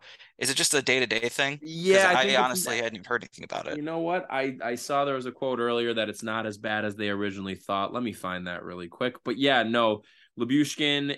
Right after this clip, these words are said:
Speaker 2: is seemingly going to miss some time here, but I believe that it is not anything serious. But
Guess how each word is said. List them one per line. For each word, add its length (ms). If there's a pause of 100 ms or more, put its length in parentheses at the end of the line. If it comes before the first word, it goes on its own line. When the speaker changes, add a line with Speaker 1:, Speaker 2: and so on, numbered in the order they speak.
Speaker 2:
is 560
seemingly 560
going 400
to 720
miss 460
some 260
time 380
here, 420
but 440 (100)
I 80
believe 500
that 260
it 100
is 140
not 360
anything 640 (520)
serious. 480
But 340